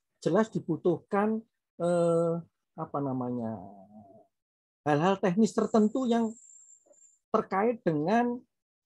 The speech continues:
apa, topik barangkali. Ya, kalau dakwah tentu saja, fikih misalnya,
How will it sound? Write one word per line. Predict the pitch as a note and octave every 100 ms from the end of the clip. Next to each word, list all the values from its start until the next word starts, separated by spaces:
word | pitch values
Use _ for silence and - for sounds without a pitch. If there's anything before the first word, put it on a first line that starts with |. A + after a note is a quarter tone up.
| _ _ _ _ _ _ _ _
apa, | E3+ B2+ A2 -
topik | F#3+ G#3 D3
barangkali. | C#3+ C3 A#2 G#2 G#2+ _ -
Ya, | A#2
kalau | D3 D#3 E3
dakwah | C3+ A#2+ G3 G#3+
tentu | F3 E3
saja, | D3 C3+ F#3+ G#3 -
fikih | D3 - G3
misalnya, | F#3 D#3+ D3+ D3 D#3+